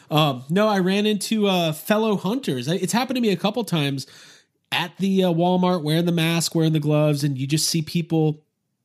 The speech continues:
up and down the, listen, if they're in the toy aisle, like, no kids are getting toys right now. It's only adults in the toy aisle during the pandemic. And, uh, this couple was just, just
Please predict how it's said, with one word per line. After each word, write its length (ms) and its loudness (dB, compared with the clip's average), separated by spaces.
up 160 0
and 100 0
down 220 2
the, 180 0
listen, 280 0
if 160 -2
they're 140 2
in 180 0
the 80 0
toy 320 0
aisle, 380 -2
like, 280 -6
no 240 2
kids 400 -2
are 60 -2
getting 220 -6
toys 320 -10
right 140 -6
now. 140 -6
It's 200 -10
only 340 4
adults 380 -2
in 100 -2
the 60 -6
toy 280 -2
aisle 240 -4
during 200 -6
the 60 -10
pandemic. 600 -4
And, 160 2
uh, 300 0
this 180 2
couple 400 -2
was 160 0
just, 420 -6
just 360 -8